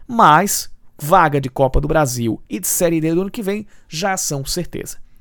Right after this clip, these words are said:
Enquanto o Botafogo, esse de novo caiu na semifinal e deve ficar sem a Copa do Brasil, tendo que lutar por uma vaga na fase de grupos e jogar a pré-Copa do Nordeste. Impacto nas receitas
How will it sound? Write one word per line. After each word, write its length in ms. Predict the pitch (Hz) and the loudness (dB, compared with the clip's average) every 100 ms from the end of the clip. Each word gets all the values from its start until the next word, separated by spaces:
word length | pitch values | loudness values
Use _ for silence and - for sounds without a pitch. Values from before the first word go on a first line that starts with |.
| - | -16
Enquanto 400 | - - - 127 | -12 -6 -6 -4
o 60 | 139 | -2
Botafogo, 1000 | 139 120 185 196 220 240 247 220 233 233 - - - - | 2 4 2 0 2 4 4 2 -2 -4 -14 -20 -14 4
esse 460 | 165 185 - - 139 | 6 6 4 -2 -6
de 240 | 131 233 | -4 -4
novo 520 | 190 190 208 180 196 - | 4 6 8 6 -2 -4
caiu 480 | 233 208 175 208 202 | 2 4 2 0 -2
na 120 | 147 | -2
semifinal 680 | - 135 127 - 135 156 170 - - - | -2 -4 -4 -2 2 2 0 -14 -20 -12
e 100 | 196 | -6
deve 300 | 139 151 160 | 0 0 0
ficar 380 | - 151 143 139 | -8 -4 -4 -4
sem 340 | - 190 202 | -4 -4 -4
a 80 | 214 | -4
Copa 260 | 208 208 | -4 -4
do 60 | 190 | -6
Brasil, 480 | 208 190 127 131 127 - - - | -4 -4 0 0 0 -10 -20 -8
tendo 200 | 135 135 | -4 -2
que 120 | 139 131 | -4 -6
lutar 320 | 120 143 139 | -2 -2 0
por 160 | 139 | -2
uma 140 | 135 131 | -2 -2
vaga 340 | 135 139 135 | 2 2 2
na 80 | 123 | -4
fase 260 | - 131 123 | -2 -2 -2
de 80 | |
grupos 400 | 123 139 233 - | -2 0 4 4
e 20 | 185 | 4
jogar 340 | 170 143 170 | -2 2 0
a 40 | |
pré-Copa 500 | - 190 190 185 180 | 0 -4 -2 -4 -2
do 120 | - 185 | -4 -4
Nordeste. 640 | 147 - - - - - - - - - | -6 -6 -6 -6 -10 -12 -16 -20 -20 -8
Impacto 540 | 120 120 - 180 - 233 | -4 0 6 6 6 -4
nas 160 | 233 | -2
receitas 560 | - - 165 151 156 | 0 0 0 0 -2